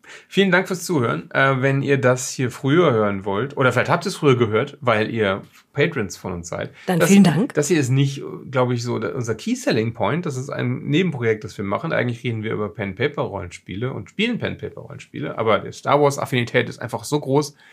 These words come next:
Speaker 1: im Projekt Orkenspalter T V, dass wir uns gedacht haben, das machen wir nebenbei zum Spaß. Und das ist eines der Themen, über die wir im Podcast reden.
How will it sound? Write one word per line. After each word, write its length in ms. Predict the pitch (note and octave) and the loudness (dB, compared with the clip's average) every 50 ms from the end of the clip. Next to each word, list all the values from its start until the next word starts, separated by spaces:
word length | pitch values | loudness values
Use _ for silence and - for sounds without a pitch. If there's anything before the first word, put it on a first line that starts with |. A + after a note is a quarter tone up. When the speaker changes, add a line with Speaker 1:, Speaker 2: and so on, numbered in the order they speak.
| - - _ _ - | -20 -20 _ _ -8
Speaker 1:
im 120 | - A#2+ | -8 -6
Projekt 300 | - - B2 A2+ - - | -2 0 0 0 0 -2
Orkenspalter 520 | - - - - - - - G2+ G2+ G#2 | -4 -6 -6 -8 -6 -2 -2 -2 -2 -2
T 120 | F#2+ G2+ F2 | -6 -8 -6
V, 320 | - G2+ F#2+ G2 F#2+ - _ _ _ _ _ _ _ _ _ - | -2 -2 -2 -2 -2 -6 _ _ _ _ _ _ _ _ _ -6
dass 460 | B2+ G#2+ A#2 G#2 G2+ - - - - _ _ _ - | -2 -2 -2 -2 -2 -6 -12 -14 -16 _ _ _ -4
wir 300 | A#2+ A2 G#2+ G#2 G#2 - | 0 2 4 2 2 0
uns 180 | F#2 G#2+ - | -4 -8 -6
gedacht 300 | - A2 G#2 G#2 - - | -4 -4 -4 -4 -4 -6
haben, 140 | G#2 G#2 A2 | -8 -6 -6
das 140 | A#2 A2+ G#2+ | -6 -8 -6
machen 260 | G#2+ G2 G#2+ A2 A2 | -8 -8 -6 -6 -8
wir 60 | A2 | -6
nebenbei 360 | G#2+ G#2+ A2 A2+ B2 C3 C#3 | -6 -6 -6 -4 -4 -4 -4
zum 180 | C#3+ - - C#3 | -4 -6 -10 -12
Spaß. 380 | - - - - F#3+ F#3 - - | -8 -6 -4 -4 -4 -6 -8 -10
Und 220 | - C#3+ B2 B2 | -10 -8 -8 -8
das 80 | B2+ B2 | -8 -10
ist 140 | A#2 A#2+ | -10 -8
eines 280 | - - B2+ B2+ C3+ C#3 | -6 -4 -4 -4 -2 -4
der 120 | - B2 | -4 -4
Themen, 300 | A#2+ - - A2 A2 A2 | -4 -2 -2 -2 -2 -2
über 180 | A2+ G#2+ G#2+ G#2+ | -4 -4 -4 -4
die 180 | G2 G#2 F#2+ G2 | -4 -6 -8 -8
wir 100 | G2 G2 | -8 -10
im 120 | G2+ F#2 | -10 -10
Podcast 460 | - G#2 - - - - F2+ - - | -10 -12 -12 -10 -12 -14 -14 -12 -8
reden. 300 | G2 F#2 F#2 F#2+ F#2 F#2+ | -6 -6 -4 -6 -8 -10